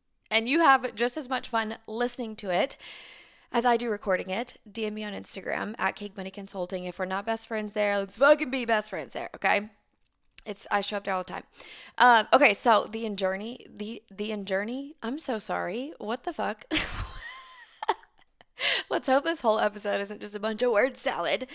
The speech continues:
If so, what's your favorite dressing? Um, this is, I'm just,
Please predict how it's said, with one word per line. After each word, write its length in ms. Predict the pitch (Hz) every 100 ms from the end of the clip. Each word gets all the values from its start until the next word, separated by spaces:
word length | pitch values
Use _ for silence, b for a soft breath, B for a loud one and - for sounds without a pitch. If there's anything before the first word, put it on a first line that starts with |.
| B B
If 180 | 226 247
so, 320 | - 285 254
what's 300 | 247 214 -
your 80 | 240
favorite 260 | 247 269 302
dressing? 480 | 190 185 165 220 302 B B B B
Um, 340 | - 269 226 226
this 340 | 190 262 269
is, 160 | 311 254
I'm 160 | 254 247
just, 220 | 269